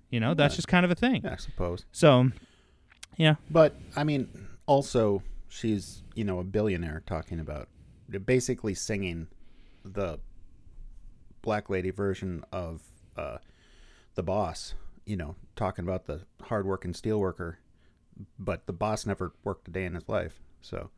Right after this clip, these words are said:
Speaker 2: I mean, not outside of music.
Speaker 1: I mean, again, I'm still gonna go with the worst of those was Good Charlotte's Lifestyles of the Rich and the Famous.
Speaker 2: Eh.
Speaker 1: That one to me is the, the epitome of hilarity
Speaker 2: Right.
Speaker 1: because it's on their second album, not their first album,
Speaker 2: Mm-hmm.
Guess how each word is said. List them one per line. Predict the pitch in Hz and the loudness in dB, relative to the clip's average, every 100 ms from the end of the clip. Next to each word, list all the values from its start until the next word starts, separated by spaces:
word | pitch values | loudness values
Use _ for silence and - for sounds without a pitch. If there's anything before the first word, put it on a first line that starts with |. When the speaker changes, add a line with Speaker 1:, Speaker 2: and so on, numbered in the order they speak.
| _ - | _ -8
Speaker 2:
I | |
mean, | 98 78 - | -6 -6 -10
not | 113 104 | -6 -4
outside | 90 87 92 | -4 -6 -6
of | 78 | -4
music. | 95 78 - - - - | -6 -6 -10 -16 -14 -2
Speaker 1:
I | |
mean, | 214 226 233 | 2 4 4
again, | 165 170 196 | 4 6 8
I'm | 180 | 6
still | - 185 | 8 8
gonna | 180 190 | 10 8
go | 151 147 | 8 10
with | 147 143 | 10 8
the | 147 | 6
worst | 139 143 - | 8 6 6
of | 147 | 6
those | 131 131 131 | 10 10 10
was | 127 117 | 6 4
Good | 139 127 | 4 4
Charlotte's | - 127 127 123 113 | 6 8 8 4 2
Lifestyles | 120 123 120 - 127 120 117 | 2 4 4 4 6 6 4
of | 110 | 0
the | 110 | 4
Rich | 117 113 | 4 2
and | - | 0
the | 107 | -2
Famous. | - 107 110 101 98 - - - - 151 | 0 2 2 0 -4 -6 -10 -12 -12 -6
Speaker 2:
Eh. | 120 | 2
Speaker 1:
That | 117 135 | 6 6
one | 127 117 | 6 4
to | 117 | 2
me | 110 110 | 2 2
is | 104 - | 0 -2
the, | 107 104 - | -2 -2 -4
the | 113 92 | -4 -4
epitome | - 135 131 113 110 | 0 2 4 4 4
of | 101 | 2
hilarity | - 107 110 104 95 98 | -2 0 2 2 0 0
Speaker 2:
Right. | 98 85 | 0 0
Speaker 1:
because | 90 98 101 | -2 -4 -2
it's | 104 92 - - - | -6 -6 -12 -14 -10
on | 120 123 117 | 0 2 4
their | 113 | 2
second | - - 262 220 147 | 2 2 4 2 4
album, | 123 110 110 | 4 4 2
not | - 156 240 | 6 6 8
their | 381 | 6
first | 381 415 - | 6 4 4
album, | 101 92 104 | 2 0 -2
Speaker 2:
Mm-hmm. | 113 104 | 0 0